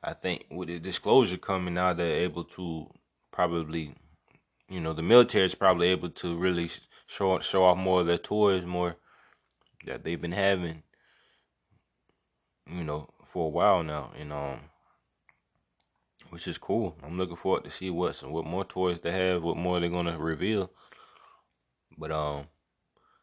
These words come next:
yeah, that's all I, that's all I can say. Look up to the skies, you know, pay, pay attention, because you never know what type of weird craft they might be rolling out that you might come across.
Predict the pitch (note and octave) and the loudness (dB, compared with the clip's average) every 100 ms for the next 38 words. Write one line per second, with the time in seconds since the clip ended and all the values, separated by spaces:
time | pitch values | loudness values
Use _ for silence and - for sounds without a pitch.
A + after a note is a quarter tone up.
0 | _ C3 G2 A2+ C3 A#2+ A#2 D#2+ D#2+ - | _ -4 0 2 6 8 8 6 -2 -2
1 | A#2+ A#2+ A#2+ G2+ F#2+ G#2 A2+ G2+ - G2 | 0 0 -2 -6 -4 -4 -4 -4 -4 -6
2 | G2 - G#2+ G#2 G2+ - E2+ F2 E2 F2+ | -4 2 6 6 4 -4 -10 -8 -6 -8
3 | - _ _ _ _ _ _ _ - G#2 | -14 _ _ _ _ _ _ _ -6 -2
4 | G2 - - A2 G#2 B2 A#2+ F#2+ F2 - | -2 -2 2 4 4 0 -2 -4 -10 -8
5 | F2 F2+ F#2+ F2 F2+ F#2+ F2+ - F2 - | -8 -4 -2 -2 -2 -4 -6 -4 -4 -4
6 | - F#2 E2+ E2 F#2 F2+ - G2+ G2 F#2 | -4 -6 -4 -4 0 0 0 0 0 0
7 | - - _ _ _ _ _ _ _ - | -4 -16 _ _ _ _ _ _ _ -20
8 | - E2 E2+ D#2 F2 E2 F#2 F2 F2 F#2+ | -14 -8 -2 -2 -2 0 2 2 4 6
9 | E2+ - - D#2+ - F2 E2 - A2+ G#2+ | 4 0 -14 -16 -10 -4 -4 -4 -4 -4
10 | E2+ - - - | -4 -8 -10 -12